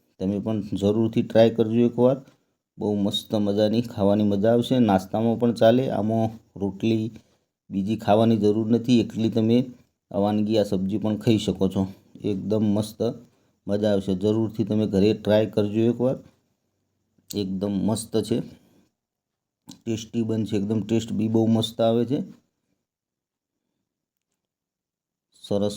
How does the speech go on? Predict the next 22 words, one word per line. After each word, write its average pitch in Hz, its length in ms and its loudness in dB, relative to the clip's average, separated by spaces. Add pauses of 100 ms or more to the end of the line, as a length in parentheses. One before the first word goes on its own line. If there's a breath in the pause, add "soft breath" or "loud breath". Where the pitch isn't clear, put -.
મસ્ત 104 220 -4 (120)
મજાની 104 400 0
આપણી 107 260 -2 (840)
વાનગી 95 320 -8 (100)
તૈયાર 127 360 6
થઈ 95 120 2
ગઈ 90 220 -2
છે 85 80 -4 (680)
અને 123 120 -10 (100)
આપણે 98 260 -2
હવે 107 120 0 (320)
ખાઈ 104 260 -6
શકીએ 90 320 -4
છીએ. 90 180 -6 (760)
તો 101 100 -6 (600)
મારો 92 260 -6
વીડિયો 104 340 -4
તમને 107 260 -2
ગમે, 104 320 0
આ 110 140 0
સબ્જી 101 360 -2
ગમે, 110 180 2